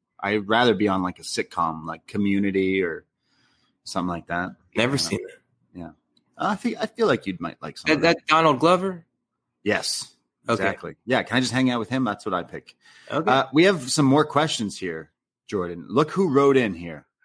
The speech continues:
Speaker 1: A
Speaker 2: Mm.
Speaker 1: one, Davey. Oh, it's David Portman. Wow, it's half shoot name there.
Speaker 2: Why? What? What is his deal with these names? Like, why this on Facebook?
Speaker 1: Uh, he's hiding from the government. No, he's not actually, but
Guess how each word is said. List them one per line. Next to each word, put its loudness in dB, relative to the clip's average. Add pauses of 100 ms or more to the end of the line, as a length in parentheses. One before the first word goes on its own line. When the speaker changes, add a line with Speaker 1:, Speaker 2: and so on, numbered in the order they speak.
(320)
Speaker 1:
A -8
Speaker 2:
Mm. 0
Speaker 1:
one, 0
Davey. 0 (320)
Oh, 2
it's -2
David 2
Portman. -4 (100)
Wow, -4
it's -20
half -8
shoot -6
name -16
there. -2
Speaker 2:
Why? 6
What? 2
What 6
is 0
his -6
deal 2
with -8
these -6
names? -2
Like, -2
why 4
this 0
on 0
Facebook? -8
Speaker 1:
Uh, 4
he's -2
hiding 2
from 0
the 2
government. -2
No, -4
he's -6
not -2
actually, -10
but -20